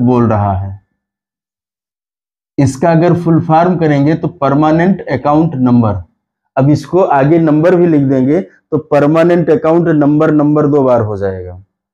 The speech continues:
तो इसीलिए मैं बोल रहा हूं उसके pen पर ले जा करके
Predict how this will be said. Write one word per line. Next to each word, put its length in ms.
तो 60
इसीलिए 360
मैं 160
बोल 200
रहा 80
हूं 100
उसके 260
pen 360
पर 160
ले 160
जा 180
करके 420